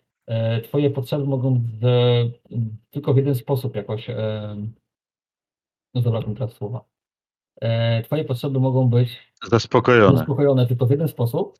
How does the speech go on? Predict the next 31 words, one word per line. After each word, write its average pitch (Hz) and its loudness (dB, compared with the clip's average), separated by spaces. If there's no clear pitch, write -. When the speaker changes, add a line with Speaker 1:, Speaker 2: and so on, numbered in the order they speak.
Speaker 1:
w 117 -4
jednym 135 4
miejscu, 123 0
e, 123 2
Speaker 2:
Mhm. 104 0
Speaker 1:
mm, 127 2
no 131 0
ale 180 0
z 131 -2
drugiej 156 -6
strony 170 -4
idziesz 165 -8
tam 156 -2
i 139 -4
dostajesz 139 -2
batami, 131 0
n-, 131 -4
n-, 127 -6
no 139 -4
to 156 -6
w - -20
sumie 147 -2
to, 143 -6
to 131 -12
przypomina 143 -6
troszeczkę - -16
taką 131 -2
sytuację 139 -6
patologiczną, 135 -4
jak, 127 -2
e, 127 -2